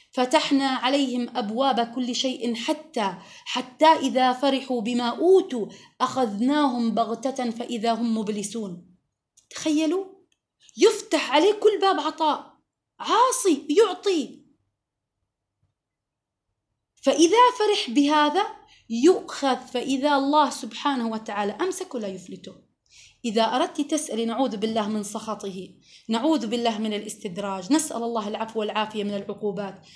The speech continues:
لذلك التزهيد في الدنيا متاع، متاع، متاع زائل قليل. هنا في ترغيب بالآخرة، الحذر أن نغتر بالعطاء، لأنه بعض الأحيان العطاء يكون استدراجًا. لا تغتر يا عاصي،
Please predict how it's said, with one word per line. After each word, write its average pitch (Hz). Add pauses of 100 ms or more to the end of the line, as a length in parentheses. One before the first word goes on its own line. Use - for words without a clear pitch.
(200)
لذلك 294
التزهيد 226 (400)
في -
الدنيا 214
متاع، 269 (500)
متاع، 262
متاع 254
زائل 294 (200)
قليل. 349 (240)
هنا 370
في 349
ترغيب 269
بالآخرة، 240 (280)
الحذر 320
أن 285
نغتر 285
بالعطاء، 262 (240)
لأنه 269
بعض 311
الأحيان 294
العطاء 247
يكون 285
استدراجًا. 262
لا 233
تغتر 302
يا 233
عاصي، 226